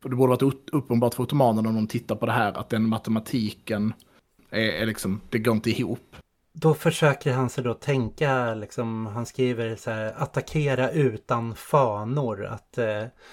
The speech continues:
Speaker 2: gerillaarmén istället ska fungera som en, så här, en gas eller in-,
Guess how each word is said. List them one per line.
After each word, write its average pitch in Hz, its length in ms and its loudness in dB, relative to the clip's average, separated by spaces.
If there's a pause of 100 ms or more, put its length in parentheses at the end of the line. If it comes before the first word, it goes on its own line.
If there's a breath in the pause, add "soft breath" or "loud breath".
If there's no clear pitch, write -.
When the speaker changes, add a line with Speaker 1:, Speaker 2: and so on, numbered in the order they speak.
(340 loud breath)
Speaker 2:
gerillaarmén 127 1000 4
istället 123 500 -2
ska 120 180 -2
fungera 120 600 0
som 107 260 -4
en, 107 240 -6
så 110 80 -6
här, 104 260 -4
en 120 280 0
gas 110 640 2
eller 117 220 -2
in-, 127 380 0